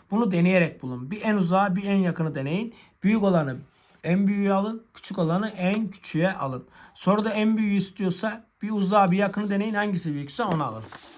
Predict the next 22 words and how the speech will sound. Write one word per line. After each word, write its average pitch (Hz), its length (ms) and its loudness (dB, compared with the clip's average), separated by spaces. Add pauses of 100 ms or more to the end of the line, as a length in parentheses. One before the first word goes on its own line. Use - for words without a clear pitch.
(600)
En 185 140 0
yakınını 165 480 0
en 180 160 0
uzağa 160 340 2
denemeniz 151 500 -2
gerekiyor. 127 540 -8
Geldik 214 480 2
sıradaki 160 440 0
soruya. 127 400 -8 (800)
A 226 220 8
ve 202 120 2
B 170 200 2
doğal 165 220 2
sayı. 214 400 -4
A 214 240 2
çarpı 175 320 -2
B 156 80 -8
yirmi 180 320 0
olduğuna 190 320 0
göre 139 200 -6
demiş. 151 360 -8
Bakalım. 190 480 0